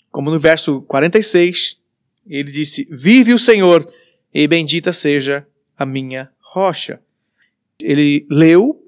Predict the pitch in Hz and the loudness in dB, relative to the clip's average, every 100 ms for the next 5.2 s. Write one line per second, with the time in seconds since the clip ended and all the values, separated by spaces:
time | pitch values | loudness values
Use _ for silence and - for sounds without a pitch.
0 | _ _ _ 147 156 165 - 151 151 - | _ _ _ -2 -2 0 0 2 0 -2
1 | _ 196 196 180 175 185 175 175 - 156 | _ 0 0 -2 -4 -4 -2 -2 0 2
2 | 160 160 175 - 151 156 147 151 151 160 | 2 0 -2 -4 -6 -6 -4 -2 0 -2
3 | 156 151 165 - 147 147 147 147 147 139 | -4 -6 -8 -8 -4 -4 -4 -10 -8 -8
4 | 131 131 - 127 - 131 120 123 117 - | -8 -10 -12 -14 -12 -12 -12 -12 -16 -18
5 | - - | -20 -20